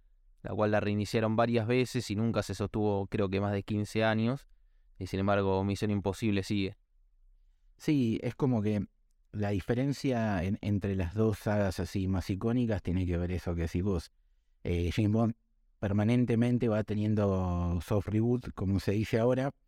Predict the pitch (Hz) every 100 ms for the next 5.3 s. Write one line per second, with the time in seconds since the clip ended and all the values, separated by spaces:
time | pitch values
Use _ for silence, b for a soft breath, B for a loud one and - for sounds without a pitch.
0 | _ _ _ _ - 95 98 107 117 120
1 | 120 131 120 101 - 131 127 110 120 131
2 | 123 117 107 107 120 131 123 107 98 117
3 | - 107 110 117 113 98 107 101 110 110
4 | 127 123 104 98 95 123 120 107 101 98
5 | 104 151